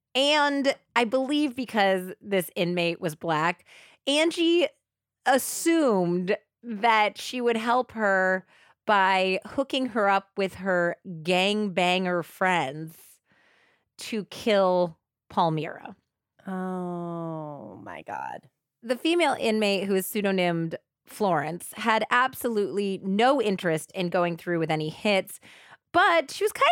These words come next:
Speaker 1: of interested in what Angie was gonna say. So she was playing along with it, saying, "Oh, yeah, I mean, I could take care of that for you, but how do you want it done? How much money are you gonna pay me?" 'Cause she's just kinda, like, bored and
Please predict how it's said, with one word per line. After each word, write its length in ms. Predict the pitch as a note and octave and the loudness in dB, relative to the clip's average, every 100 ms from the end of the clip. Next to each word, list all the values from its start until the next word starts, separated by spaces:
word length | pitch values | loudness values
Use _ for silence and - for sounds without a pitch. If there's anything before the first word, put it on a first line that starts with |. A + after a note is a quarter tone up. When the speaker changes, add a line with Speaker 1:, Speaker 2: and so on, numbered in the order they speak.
| F5 | 4
Speaker 1:
of 80 | G#4+ | 2
interested 760 | E4+ F#4+ F#4+ - B3+ A#3 G#3 - _ - | 0 0 -2 2 2 2 0 -10 _ 0
in 240 | B3 A3+ | 0 2
what 360 | G#3 A#3 A#3+ - _ - | 2 4 2 -2 _ -4
Angie 320 | A3+ B3 A#3 | 0 0 0
was 140 | G#3 G#3+ | -2 0
gonna 160 | F#3+ | 0
say. 460 | F3+ C4 D#4 A2+ A2+ | 2 2 2 2 -4
So 140 | G3 | -4
she 180 | G3+ F4 | -2 2
was 140 | A#4 - | 2 2
playing 300 | B3+ A3+ F#3 | 2 2 2
along 320 | F3+ B3+ A#3 | 4 2 2
with 140 | G3 | 2
it, 160 | F3+ - | 0 0
saying, 500 | F#3+ F3+ F3 E3+ E3 | 0 2 2 0 0
"Oh, 140 | G3+ | 0
yeah, 240 | C4+ C4 G#3 | 2 2 2
I 100 | G#3 | 2
mean, 360 | G3 G3 F#3+ F#3+ | -2 -6 -10 -8
I 160 | D#3+ | -8
could 160 | G3 G#3+ | -6 -4
take 160 | G#3 | -4
care 200 | F#3 E3 | -2 -2
of 60 | E3+ | 0
that 200 | E3+ D3 | 0 -2
for 80 | F3+ | -4
you, 320 | D#3+ E3+ A3+ | -2 0 0
but 400 | G3 E3+ E3+ E3+ _ - - - - _ | 0 2 2 -2 _ -20 -20 -20 -20 _
how 200 | E3 D#3+ | -2 0
do 60 | F3 | 0
you 80 | F#3+ | 0
want 220 | G3+ G#3+ | 2 0
it 80 | G3+ | 2
done? 500 | G#3+ C#4+ G#3+ G2+ A2 | 2 2 0 -4 -10
How 240 | F3 E3 | -4 -2
much 220 | F3 E3+ | -2 -4
money 300 | G#3 C4 D#4 | -2 0 2
are 60 | F#3+ | 0
you 60 | E3 | 0
gonna 180 | D#3 | -6
pay 220 | D3+ D#3+ C#3+ | -4 -4 -4
me?" 200 | C#3 - | -8 -10
'Cause 160 | G#3+ | -6
she's 220 | F#4+ A4+ | 0 0
just 200 | B4+ A#4+ | 2 -2
kinda, 260 | - G#4 G4+ | 0 0 2
like, 220 | C4 G3+ _ _ _ _ - | 0 -2 _ _ _ _ -2
bored 480 | F3 G3 B3 D4 C#4 | 0 4 4 2 0
and 640 | A3+ G#3 G3+ F#3 E3+ - | -2 -2 -4 -6 -16 -20